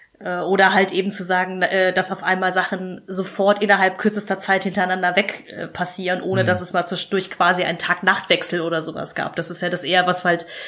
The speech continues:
Speaker 1: in der, ähm, Sequel-Trilogie ja das Problem ist, dass anscheinend nie jemand mal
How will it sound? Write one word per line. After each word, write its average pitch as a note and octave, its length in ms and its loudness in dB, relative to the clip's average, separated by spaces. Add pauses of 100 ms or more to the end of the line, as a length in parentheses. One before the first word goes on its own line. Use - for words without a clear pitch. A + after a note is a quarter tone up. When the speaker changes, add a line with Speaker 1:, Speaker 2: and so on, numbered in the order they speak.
(200)
Speaker 1:
in E3+ 160 0
der, E3 340 4
ähm, E3 560 -2
Sequel-Trilogie E3+ 760 0
ja D#3+ 140 4
das D#3+ 200 -2
Problem D#3+ 420 -2
ist, D#3+ 140 -2
dass E3+ 160 2
anscheinend F3 420 0
nie G3 140 2
jemand F3+ 340 0
mal D#3+ 320 4